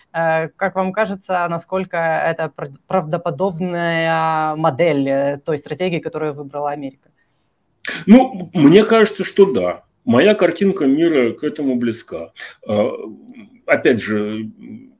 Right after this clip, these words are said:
Speaker 2: имея такой довольно, м,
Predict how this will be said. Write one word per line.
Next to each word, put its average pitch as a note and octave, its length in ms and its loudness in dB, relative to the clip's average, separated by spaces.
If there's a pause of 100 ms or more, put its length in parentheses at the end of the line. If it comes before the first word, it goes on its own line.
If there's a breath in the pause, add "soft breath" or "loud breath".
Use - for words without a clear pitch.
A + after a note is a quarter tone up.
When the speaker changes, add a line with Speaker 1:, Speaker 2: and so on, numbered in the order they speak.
(120)
Speaker 2:
имея B2 520 0 (120)
такой G#2+ 320 -6
довольно, G#2 640 -4 (1600)
м, - 260 4